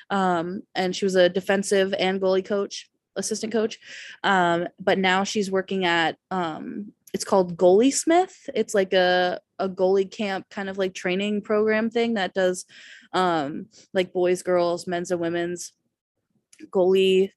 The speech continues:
camps and stuff like that. And so she's the, um, the head of women's development there. And that was really cool. I found her LinkedIn profile and just kinda, like, saw <laughs> what she was doing, like, what she was up to. And she really seems like lacrosse is, like,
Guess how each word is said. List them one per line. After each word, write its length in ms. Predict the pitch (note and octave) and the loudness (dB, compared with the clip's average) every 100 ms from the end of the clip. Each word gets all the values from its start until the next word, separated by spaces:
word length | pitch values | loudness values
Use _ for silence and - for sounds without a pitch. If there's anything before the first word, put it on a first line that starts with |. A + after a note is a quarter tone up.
| - | -8
camps 460 | A3 G3+ F#3+ - | -4 -4 -6 -6
and 160 | - G#3+ | -6 -4
stuff 200 | - A#3+ | -2 -2
like 140 | C4+ | 0
that. 260 | C#4+ C#4+ D4 | 0 0 0
And 160 | G#3+ | -2
so 100 | G#3 | -4
she's 300 | G3+ G#3 G3 | -4 -2 -4
the, 400 | F#3 F#3 F3 F3 - _ _ _ _ - | 0 2 2 0 -6 _ _ _ _ -2
um, 680 | F#3+ F3+ E3 - A2 - - _ - | 0 0 -2 -6 -12 -14 -16 _ -8
the 80 | G3 | -6
head 260 | G3 F#3 | 2 2
of 160 | F3+ F3+ | 4 2
women's 280 | F#3 F#3 F3+ | 0 0 -2
development 560 | E3+ D#3+ G3+ A#3 B3+ | -2 0 0 -2 -4
there. 460 | C4 C#4 C#4+ C#4+ C#4+ - | -2 0 0 -2 -4 -8
And 380 | F#3+ F3+ F3 F3 | -4 -2 -2 -4
that 180 | F3+ G#3+ | -4 -2
was 140 | A3 | -2
really 160 | A3+ A3 | -2 -4
cool. 260 | A3 G#3+ G3+ | -2 -2 0
I 120 | F#3+ | -2
found 260 | - B3+ A3+ | -2 -4 0
her 100 | B3+ | 0
LinkedIn 420 | G3+ A#3+ A#3 A3 | 0 -2 -6 -4
profile 500 | A3 G#3 G#3 G3+ G3 | -6 -4 -4 -2 -2
and 120 | F#3+ | -4
just 180 | G3 - | -6 -8
kinda, 160 | G3 | -8
like, 180 | F#3+ F#3 | -6 -8
saw 360 | - F#3 F#3 F#3 _ - | -4 0 0 0 _ -20
<laughs> 200 | - _ | -20 _
what 300 | G3+ B3 D4 | -4 2 4
she 160 | - E4 | 8 8
was 180 | D#4 | 8
doing, 340 | G#3 A#3+ F4+ F4+ | 6 4 4 4
like, 140 | C4 | 2
what 120 | G#3+ | 0
she 100 | A3+ | 0
was 100 | A#3 | -2
up 200 | A3 C4 | -2 -4
to. 320 | - D4+ D4 D4+ - - - - | -4 -4 -4 -6 -12 -20 -12 -2
And 420 | G#3+ G#3 G3 G3+ | 0 2 0 -2
she 140 | - | -2
really 260 | G#3 A3+ A3+ | 2 4 2
seems 280 | A3+ A3 G#3+ | 0 -6 -2
like 200 | G3+ G3 | -4 -2
lacrosse 420 | F#3 G3 F#3+ G3 | -6 -4 -6 -6
is, 140 | F#3+ | -4
like, 280 | F#3+ F3+ - | -2 -2 -4